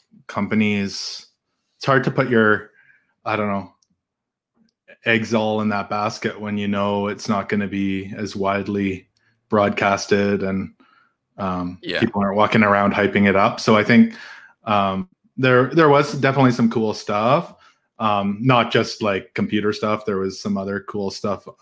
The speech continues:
Speaker 1: I know some of the things that I noticed, like, when I went through them,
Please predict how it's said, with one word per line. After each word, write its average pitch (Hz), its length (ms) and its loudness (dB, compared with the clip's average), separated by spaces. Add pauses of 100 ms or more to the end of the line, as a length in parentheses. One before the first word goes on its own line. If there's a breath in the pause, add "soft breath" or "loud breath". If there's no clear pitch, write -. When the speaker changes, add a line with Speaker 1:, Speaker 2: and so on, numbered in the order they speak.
Speaker 1:
I 107 180 -6
know 104 340 0 (300 soft breath)
some 131 180 2
of 120 60 6
the 113 60 4
things 113 240 6
that 104 380 2
I 110 140 2
noticed, 110 340 2
like, 123 280 0 (580 loud breath)
when 147 200 2
I 147 60 4
went 160 200 2
through 135 200 6
them, 131 400 2